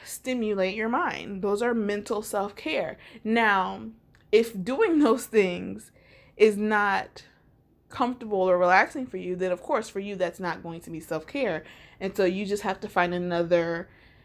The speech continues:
mode, another method of having that self-care for yourself. So for social self-care, now for me, social self-care is a little,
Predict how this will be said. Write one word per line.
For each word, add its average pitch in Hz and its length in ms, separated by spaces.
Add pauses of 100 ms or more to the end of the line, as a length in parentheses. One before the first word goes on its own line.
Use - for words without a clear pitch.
(200)
mode, 202 640
another 180 440
method 185 680 (880)
of 190 140
having 262 420
that 180 200
self-care 165 520
for 165 160
yourself. - 760 (600)
So 202 680
for - 140
social 415 580
self-care, 214 800 (260)
now 214 480 (240)
for 262 160
me, 320 420
social 277 440
self-care 240 520
is 196 200
a 196 60
little, 185 600